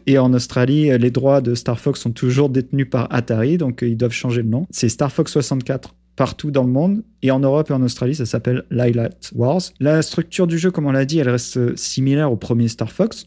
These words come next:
même si, euh, ce jeu, il apporte un truc qui va bouleverser notre expérience et bouleverser le jeu vidéo.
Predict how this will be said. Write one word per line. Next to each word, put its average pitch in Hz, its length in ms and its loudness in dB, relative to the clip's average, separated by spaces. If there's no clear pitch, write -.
même 143 280 0
si, 139 500 -4
euh, 120 260 2
ce 110 200 -4
jeu, 147 200 0
il 135 120 0
apporte - 500 -4
un 120 100 0
truc 180 220 -2
qui - 140 -4
va 110 100 0
bouleverser 180 580 0
notre 135 220 -2
expérience 131 580 -4
et 127 80 -2
bouleverser 196 460 2
le 135 80 0
jeu 135 100 2
vidéo. 123 240 4